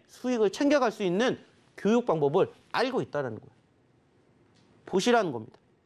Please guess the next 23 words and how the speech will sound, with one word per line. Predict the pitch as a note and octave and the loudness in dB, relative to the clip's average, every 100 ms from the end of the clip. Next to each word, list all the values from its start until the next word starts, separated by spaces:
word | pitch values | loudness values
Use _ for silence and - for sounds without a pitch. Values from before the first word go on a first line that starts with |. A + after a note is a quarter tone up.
| _ | _
보시라는 | - D3+ F#3 C3 | -6 0 0 0
거예요. | G#2+ - - | -6 -12 -6
버킷도 | G#3 C4 C4 G3 | -4 -4 0 0
마찬가지. | C3 D#3+ C#3 C#3 _ _ | 0 -4 -8 -10 _ _
상한가. | - G3+ F3+ E3 A#2+ _ _ _ _ _ _ _ _ _ _ _ _ _ | -8 -4 -2 -4 -14 _ _ _ _ _ _ _ _ _ _ _ _ _
그리고 | A3+ A#3 A3+ | 0 2 4
또 | A#3 | 4
뭐 | F3 E3+ | 2 2
있습니까? | E3 E3 | 0 -2
녹십자 | C#3 D#3+ - - C3+ | -2 -2 -2 0 0
엠에스. | B2 D3 A#2+ - | 0 -4 -16 -6
아까 | - - B3+ | -4 0 2
얘기 | G3 G#3+ | 2 2
드렸죠? | G3+ G3+ A3 A3 _ | 0 2 0 -2 _
녹십자 | D3 E3 A3 G3+ D#3 | -6 -4 -2 2 2
엠에스, | D#3+ D#3+ B2+ | 0 -2 -6
그리고 | C#3+ D3 | -2 -2
차백신, | D#3 - G#3 G#3+ D3+ A#2 - _ | -2 0 -2 -2 -6 -6 -10 _
그리고 | F#3 G3 | 0 2
미코바이오 | D3+ E3+ G#3+ F3+ C3+ | 0 0 0 2 0
같이 | - D#3+ - G#3+ | -4 -6 -2 0
보시라고 | F#3+ F3+ D3 B2+ | 2 2 0 0
했죠. | - | -2